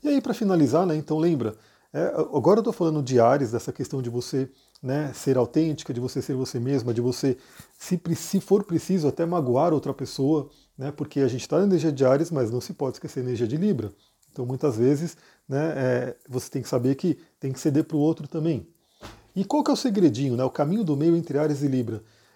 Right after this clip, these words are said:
É você falar o que tem que ser falado de uma forma, né, que não magoe, de uma forma que não, como eu posso dizer, de uma forma que não machuque o outro, né? Porque Áries, na energia pura,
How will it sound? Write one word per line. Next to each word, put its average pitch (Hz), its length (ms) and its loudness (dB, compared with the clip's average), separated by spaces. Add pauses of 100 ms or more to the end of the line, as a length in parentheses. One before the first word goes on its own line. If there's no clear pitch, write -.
É 131 60 -8
você 131 220 -2
falar 156 340 4
o 262 60 0
que - 80 -18
tem 240 120 -6
que - 60 -10
ser 220 100 -4
falado 165 540 2 (380)
de 185 100 -4
uma 285 140 -4
forma, 165 540 4
né, 170 100 -6
que 180 140 -6
não 185 140 0
magoe, 147 460 2
de 107 80 -8
uma 120 120 -6
forma 131 280 -4
que 139 120 -8
não, 139 340 0 (760)
como 135 140 -2
eu 135 40 -2
posso 131 260 -2
dizer, 117 180 0
de 120 60 -2
uma 113 80 -2
forma 127 180 -4
que - 100 -2
não 131 100 0
machuque 185 460 0
o 127 60 4
outro, 104 360 -2 (500)
né? 123 100 -8
Porque 139 340 -4 (360)
Áries, 147 460 2
na 131 80 -2
energia 127 360 0
pura, 156 500 0